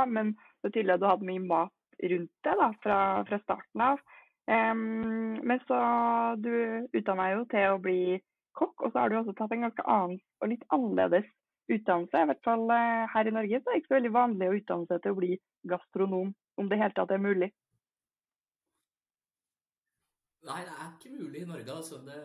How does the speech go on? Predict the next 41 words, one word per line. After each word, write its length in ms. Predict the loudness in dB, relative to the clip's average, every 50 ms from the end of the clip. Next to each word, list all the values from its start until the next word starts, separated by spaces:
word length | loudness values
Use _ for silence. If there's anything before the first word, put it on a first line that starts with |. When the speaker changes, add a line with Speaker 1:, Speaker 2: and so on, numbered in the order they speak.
| -18 -20 -20 -20 -20
Speaker 2:
mm, 320 | -20 -20 -20 -20 -20 -20 -20 -20 _ _ _ _ _ _ _ _ _ _ _ _ _ _ _
jeg 60 | -18
skal 100 | -16 -16
ikke 140 | -16 -14 -14
fortelle 260 | -12 -12 -10 -10 -10
hele 220 | -12 -10 -10 -12
livshistorien, 580 | -12 -12 -14 -16 -14 -12 -12 -10 -8 -8 -10 -10
men, 220 | -12 -14 -16 -16 -18 -18
eh, 220 | -18 -18 -18 -18 -20 -20 -20 -14
jeg 80 | -12 -12
gikk 160 | -10 -10 -12
kokkelinja, 340 | -12 -12 -12 -12 -12 -10 -10 -10 -12 -12 -16 _ _ _ _ _ _ -20
mm, 460 | _ -20 -20 -18 -18 -18 -18 -18 -20 -20 -20 _ _ _ _ _ _ _ _ _ _ _ _ _ _ _ _ _ _ _ _ _ _ _ _
som 100 | -16 -14
er 140 | -14 -12 -14
en 80 | -14
historie 340 | -14 -14 -14 -14 -14 -14 -14
for 140 | -16 -16 -16
seg 140 | -14 -12 -12
selv. 100 | -12 -10
Det 80 | -10
var 80 | -10 -10
meg 220 | -10 -10 -10 -10
og 100 | -12 -12
en 200 | -14 -14 -14 -16 -14
til 160 | -14 -14 -14 -14 -16
som 300 | -16 -14 -14 -14 -14 -14 -16 -18 -20 -20 _ _ _ _
søkte 340 | -16 -14 -12 -12 -14 -14 -16 -18
oss 100 | -16 -16
inn 160 | -16 -16 -16 -16
fordi 200 | -16 -16 -16 -14
vi 80 | -12 -14 -14
ville 240 | -14 -14 -14 -16 -14
bli 160 | -14 -14 -14
kokk, 340 | -14 -16 -18 -18 _ _ _
og 80 | -20 -20
så 140 | -18 -18
var 100 | -18 -16
det 120 | -16 -16 -18
jo 80 | -16
da 80 | -18 -18